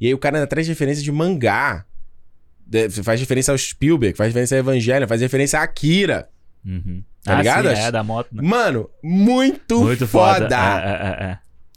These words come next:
Speaker 1: Muito foda. Quando ela, caralho, eu falei, "Mano, é isso. É isso." É, e, é, é, é, é maneiro que você vê que eu, parece que é, é, é o, é o que a gente fala sempre aqui. Tipo, o cara vai lá e faz a,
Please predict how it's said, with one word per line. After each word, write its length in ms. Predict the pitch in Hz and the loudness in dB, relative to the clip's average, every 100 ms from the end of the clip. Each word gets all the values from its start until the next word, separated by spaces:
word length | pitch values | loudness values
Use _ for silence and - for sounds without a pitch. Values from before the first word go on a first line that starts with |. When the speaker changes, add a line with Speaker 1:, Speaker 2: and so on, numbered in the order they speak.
| - | -12
Speaker 1:
Muito 600 | 113 147 190 220 185 185 | -4 0 2 2 0 -2
foda. 680 | - - 131 107 90 160 165 - | 0 0 0 0 -2 -6 -14 -12
Quando 120 | - 110 | -4 0
ela, 200 | 143 123 - | 0 -2 -4
caralho, 580 | 156 156 160 117 95 - | -2 0 0 0 -2 -8
eu 140 | - | -12
falei, 220 | 101 131 | -6 -2
"Mano, 480 | 127 165 175 117 90 - - | 0 2 2 0 -6 -10 -6
é 120 | 117 135 | 0 2
isso. 400 | 135 127 - 101 - - | 2 0 -2 -6 -8 -6
É 120 | 120 139 | 0 2
isso." 320 | 151 151 156 131 117 107 - - - - - - - - - - | 2 2 2 2 0 -2 -14 -20 -20 -20 -20 -20 -20 -20 -20 -6
É, 200 | 175 180 185 | -2 0 -2
e, 140 | 208 | -2
é, 80 | 185 | -2
é, 340 | 190 185 170 185 190 | 0 0 0 0 2
é, 20 | 190 | 0
é 40 | |
maneiro 360 | 208 208 196 214 | 0 0 0 0
que 80 | |
você 140 | - 208 | -2 0
vê 180 | 156 180 | 0 0
que 80 | |
eu, 60 | 202 | -2
parece 240 | 190 185 | 0 -2
que 80 | 185 | -2
é, 40 | 185 | -4
é, 100 | 175 | -4
é 260 | 180 170 | -2 -2
o, 480 | 180 190 190 185 170 | -2 -2 -4 -4 -6
é 40 | 180 | -6
o 40 | |
que 60 | 214 | -6
a 20 | |
gente 160 | 226 - | -6 -2
fala 160 | 190 | -2
sempre 180 | 196 190 | 0 -2
aqui. 160 | 139 135 | -2 -4
Tipo, 160 | - | -6
o 40 | 120 | -4
cara 180 | 139 | -2
vai 100 | 143 | 0
lá 160 | 135 139 | 2 2
e 180 | 151 151 | 0 -6
faz 400 | - 135 135 | -4 0 0
a, 80 | 147 | -2